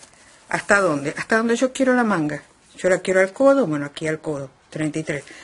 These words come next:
La quiero completa, bueno, mido completa hasta donde, ¿hasta dónde? Hasta esta parte de acá del brazo. Si la medimos hasta acá,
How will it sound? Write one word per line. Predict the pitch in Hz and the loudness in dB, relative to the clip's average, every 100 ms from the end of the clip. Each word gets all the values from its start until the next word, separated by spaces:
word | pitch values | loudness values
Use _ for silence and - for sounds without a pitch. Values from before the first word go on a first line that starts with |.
| - | -4
La | 175 170 | 0 2
quiero | 240 247 247 | 4 4 4
completa, | 226 226 269 269 - 170 - | 0 2 4 4 4 -2 -4
bueno, | 170 160 147 | -4 -2 -2
mido | 160 185 175 | -2 0 0
completa | 175 170 185 175 - | 0 -2 -2 -2 -4
hasta | - | -4
donde, | 160 156 160 - - - - - | -4 -2 -6 -10 -20 -20 -20 -8
¿hasta | 170 - 185 | -8 0 2
dónde? | 240 262 | 4 4
Hasta | 208 - 196 | 2 0 -4
esta | 196 202 | -2 -4
parte | - 226 214 202 | -2 -2 -2 -2
de | |
acá | 175 190 | 0 0
del | 170 143 | 0 -2
brazo. | 135 - - - _ _ - - - | -4 -10 -12 -12 _ _ -20 -20 -20
Si | - - | -8 0
la | 175 | 2
medimos | 180 202 254 254 254 | 4 4 4 4 0
hasta | 240 247 | 0 -2
acá, | 240 285 294 | 0 -2 -2